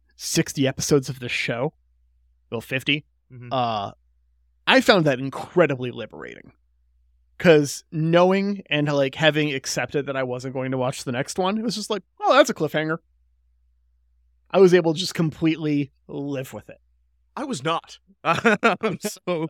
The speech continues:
Speaker 2: I'm, I'm happy for you, man. But I was not.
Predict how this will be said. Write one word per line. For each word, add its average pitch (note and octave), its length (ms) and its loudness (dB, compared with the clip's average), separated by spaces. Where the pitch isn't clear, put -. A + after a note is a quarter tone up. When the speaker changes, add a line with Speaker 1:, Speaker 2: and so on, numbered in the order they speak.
Speaker 2:
I'm, D3+ 200 -10
I'm C#3 180 -6
happy E3 360 -14
for D3 200 -8
you, A#2 100 -12
man. G#2 220 -8
But A2 140 -8
I A2+ 120 -4
was A2 220 -12
not. D2+ 360 -18